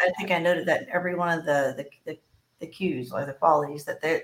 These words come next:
Speaker 1: the winds are high again, winds are high again.
Speaker 2: Yeah.
Speaker 1: Um,
Speaker 2: I know
Speaker 1: yeah.
Speaker 2: you were happy because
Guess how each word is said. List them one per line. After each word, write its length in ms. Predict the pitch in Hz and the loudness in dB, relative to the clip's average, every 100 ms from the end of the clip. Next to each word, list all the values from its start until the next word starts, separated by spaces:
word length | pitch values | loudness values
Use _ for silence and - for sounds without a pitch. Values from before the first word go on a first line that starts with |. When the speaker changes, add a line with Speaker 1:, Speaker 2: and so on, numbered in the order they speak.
| - | -4
Speaker 1:
the 140 | 170 | -4
winds 240 | 156 180 185 | 2 2 2
are 80 | 185 | 4
high 200 | 175 175 | 4 4
again, 340 | 170 170 165 | 2 0 0
winds 200 | 160 156 | -2 -4
are 60 | 160 | -2
high 220 | 147 147 | 0 0
again. 340 | - 117 - _ - - - | -2 -4 -6 _ -20 -20 -12
Speaker 2:
Yeah. 400 | 196 175 165 151 | 2 6 6 6
Speaker 1:
Um, 220 | 143 190 185 _ _ - | 0 -2 -6 _ _ 4
Speaker 2:
I 80 | 247 | 4
know 240 | 277 359 | 10 10
Speaker 1:
yeah. 180 | 440 226 | 10 8
Speaker 2:
you 140 | 233 269 | 4 0
were 120 | 226 202 | 0 2
happy 220 | - 190 | 2 0
because 580 | 208 - 208 185 - | -6 -2 2 2 0